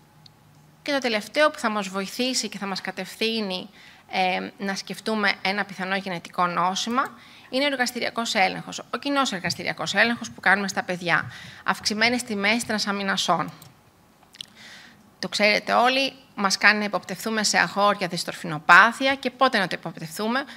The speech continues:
Όταν έχουμε και μια αυξημένη τιμή C P K. Και συνήθως εμείς οι γενετιστές θέλουμε υψηλές τιμές. Δηλαδή, θέλουμε δέκα φορές με τριάντα πέντε φορές για να σκεφτούμε μυ-, ε, μυϊκή, ε,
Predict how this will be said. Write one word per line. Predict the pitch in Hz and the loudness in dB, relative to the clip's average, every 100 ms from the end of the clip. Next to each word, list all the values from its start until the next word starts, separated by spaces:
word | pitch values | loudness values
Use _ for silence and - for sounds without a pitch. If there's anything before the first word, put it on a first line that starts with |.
| - - | -20 -6
Όταν | 214 214 202 | -2 2 0
έχουμε | 196 202 | 0 -4
και | 190 175 | -4 -4
μια | 175 185 - | 0 0 0
αυξημένη | - - 175 185 196 190 175 - - | -6 -6 -2 0 0 -2 -6 -10 -6
τιμή | 170 170 - | -4 -2 -4
C | |
P | 156 160 - 190 | -6 -10 -2 4
K. | 214 262 311 - - - - _ _ _ _ | 4 4 -2 -16 -18 -20 -20 _ _ _ _
Και | - | -4
συνήθως | - 285 311 320 | 0 0 0 0
εμείς | 294 277 285 | 0 0 -2
οι | |
γενετιστές | 294 262 240 294 | 0 0 -2 -4
θέλουμε | 302 302 302 - | -2 -4 -4 -6
υψηλές | 226 233 226 233 - | -4 0 4 4 4
τιμές. | 156 160 156 | -2 -2 0
Δηλαδή, | 180 196 220 | 4 4 4
θέλουμε | 226 240 233 196 | 0 2 2 4
δέκα | 208 240 233 | 4 4 0
φορές | - 214 214 | 2 2 2
με | 202 | -2
τριάντα | 190 180 | -2 0
πέντε | 180 214 214 | 4 4 4
φορές | - 202 196 | 0 2 2
για | 208 | -2
να | |
σκεφτούμε | 190 175 - 214 208 190 - - - - | -4 -4 -4 0 2 2 0 -14 -16 -10
μυ-, | 190 185 | -8 -6
ε, | - 180 | -4 -2
μυϊκή, | 175 165 208 | -2 -4 -6
ε, | 208 | -2